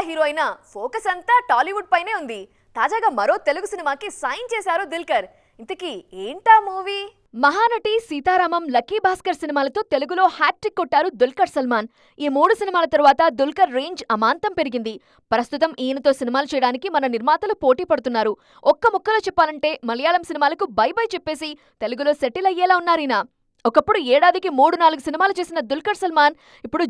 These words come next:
జోరు తగ్గించారు. పైగా ఈయన ఫోకస్ అంతా తెలుగు ఇండస్ట్రీపైనే ఉంది. ప్రస్తుతం రానా నిర్మాతగా కాంతా సినిమా చేస్తున్నారు.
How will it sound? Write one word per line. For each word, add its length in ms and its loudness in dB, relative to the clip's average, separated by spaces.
జోరు 260 6
తగ్గించారు. 500 4
పైగా 260 2
ఈయన 120 2
ఫోకస్ 320 4
అంతా 180 6
తెలుగు 280 0
ఇండస్ట్రీపైనే 580 0
ఉంది. 180 -2
ప్రస్తుతం 360 0
రానా 300 8
నిర్మాతగా 480 6
కాంతా 340 2
సినిమా 260 0
చేస్తున్నారు. 420 0